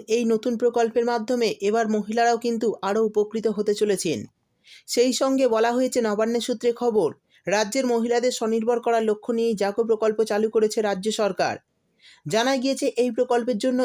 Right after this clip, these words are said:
ইতিমধ্যে মাননীয় মুখ্যমন্ত্রী মমতা বন্দ্যোপাধ্যায় পাঁচশো কোটি টাকা বরাদ্দ করেছেন। এখান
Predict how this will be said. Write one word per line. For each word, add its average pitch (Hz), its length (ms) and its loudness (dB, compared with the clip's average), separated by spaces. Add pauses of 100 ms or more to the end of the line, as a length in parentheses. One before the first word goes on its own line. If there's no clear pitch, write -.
ইতিমধ্যে 240 460 0
মাননীয় 226 400 0
মুখ্যমন্ত্রী 226 600 -2
মমতা 214 340 0
বন্দ্যোপাধ্যায় 233 680 0 (480)
পাঁচশো 233 400 -4
কোটি 247 280 -2
টাকা 247 260 0
বরাদ্দ 214 400 0
করেছেন। 220 480 0 (640)
এখান 233 260 2